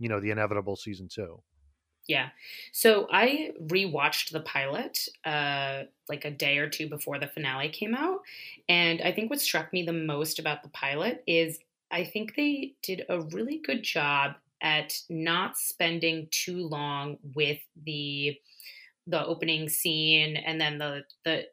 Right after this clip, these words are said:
Speaker 2: the scene of them in nineteen ninety-six as cannibals, you know, cutting the girl after she's hung up. Like, I think in total, they probably spent less than five, six minutes w-,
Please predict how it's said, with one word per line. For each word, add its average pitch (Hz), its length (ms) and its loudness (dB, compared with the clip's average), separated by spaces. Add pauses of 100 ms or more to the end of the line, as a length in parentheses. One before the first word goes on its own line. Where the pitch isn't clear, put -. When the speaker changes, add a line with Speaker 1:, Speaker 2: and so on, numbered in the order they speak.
(140)
Speaker 2:
the 165 60 0
scene 226 260 6
of 190 100 6
them 180 140 6
in 175 80 2
nineteen 156 280 2
ninety-six 151 560 2 (160)
as 139 520 0
cannibals, 139 580 0
you 160 80 0
know, 135 160 -6 (140)
cutting 139 560 0 (140)
the 135 300 -2
girl 135 240 -6
after 139 200 -4
she's - 200 -4
hung 131 200 -8
up. 180 240 4
Like, 156 260 4
I 180 80 -2
think 214 220 0
in 247 160 2
total, 170 420 0
they 175 140 2
probably 151 260 0
spent 147 380 -2
less 139 260 -2
than 147 220 -4 (100)
five, 147 240 0
six - 300 -4
minutes 208 420 -2 (680)
w-, 160 220 -2